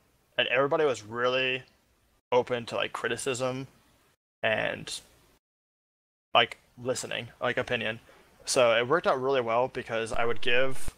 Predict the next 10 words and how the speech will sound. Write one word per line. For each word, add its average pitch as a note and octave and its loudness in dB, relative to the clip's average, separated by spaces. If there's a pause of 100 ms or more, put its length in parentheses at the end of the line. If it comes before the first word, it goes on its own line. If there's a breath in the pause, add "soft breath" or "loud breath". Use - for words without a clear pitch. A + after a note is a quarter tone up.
(840)
I C3 2
gave D#3+ 4
them F#3+ -10
criticism, C#3+ -8
like, - -12
during B2 -6
our, A#2 0
like, A2 -4
practice - -6
games, G#2+ -8